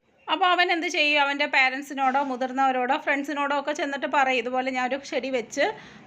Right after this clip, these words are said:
പക്ഷേ അതെന്ത് ചെയ്യുന്നു, മൂന്നാല് ദിവസം കഴിഞ്ഞപ്പോൾ ഉണങ്ങിപ്പോയി, എന്താ സംഭവിച്ചതെന്ന് അറിയത്തില്ല." ഇങ്ങനെ കാര്യങ്ങൾ പറയുന്ന സമയത്ത് അവർ കുറേ വിവരങ്ങൾ കൊടുക്കും അല്ലേ? ആ, ചെടിക്ക് വെള്ളം വേണം, അല്ലെങ്കിൽ വളം വേണം, അങ്ങനെയൊക്കെയുള്ള കുറേ കാര്യങ്ങൾ കൊടുക്കും.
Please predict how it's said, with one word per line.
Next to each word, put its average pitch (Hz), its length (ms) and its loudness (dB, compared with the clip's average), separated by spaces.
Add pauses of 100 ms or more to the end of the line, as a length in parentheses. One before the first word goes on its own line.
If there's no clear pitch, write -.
പക്ഷേ 285 240 2
അതെന്ത് 269 360 2
ചെയ്യുന്നു, 262 300 0
മൂന്നാല് 262 340 2
ദിവസം 269 240 0
കഴിഞ്ഞപ്പോൾ 254 320 0
ഉണങ്ങിപ്പോയി, 254 680 2
എന്താ 262 260 2
സംഭവിച്ചതെന്ന് 254 580 0
അറിയത്തില്ല." 262 440 0
ഇങ്ങനെ 294 200 2
കാര്യങ്ങൾ 330 440 2
പറയുന്ന 311 380 0
സമയത്ത് 294 380 0
അവർ 330 360 -2
കുറേ 294 240 2
വിവരങ്ങൾ 269 420 0
കൊടുക്കും 220 400 -2
അല്ലേ? 247 160 2 (420)
ആ, 233 180 4
ചെടിക്ക് 254 520 0 (160)
വെള്ളം 240 280 4
വേണം, 226 380 0
അല്ലെങ്കിൽ 240 280 -2
വളം 233 320 4
വേണം, 226 240 0
അങ്ങനെയൊക്കെയുള്ള 302 440 2
കുറേ 311 300 4
കാര്യങ്ങൾ 277 400 0
കൊടുക്കും. - 640 -8